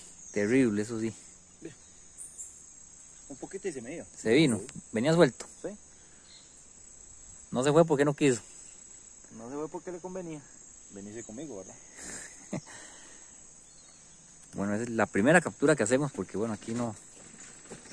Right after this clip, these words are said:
Speaker 1: tenemos rato de estar y no hemos logrado capturar nada.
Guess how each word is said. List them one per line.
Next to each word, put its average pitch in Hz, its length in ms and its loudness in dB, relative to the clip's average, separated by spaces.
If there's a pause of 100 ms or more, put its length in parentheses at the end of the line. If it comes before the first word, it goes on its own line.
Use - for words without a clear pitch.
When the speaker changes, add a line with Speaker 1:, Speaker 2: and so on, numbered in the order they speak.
(140)
Speaker 1:
tenemos 104 320 -4
rato 113 240 2
de 104 80 2
estar 107 240 0
y 107 60 0
no 104 180 -2
hemos 113 220 -2
logrado 101 400 0 (1200)
capturar - 400 -18
nada. 131 220 -18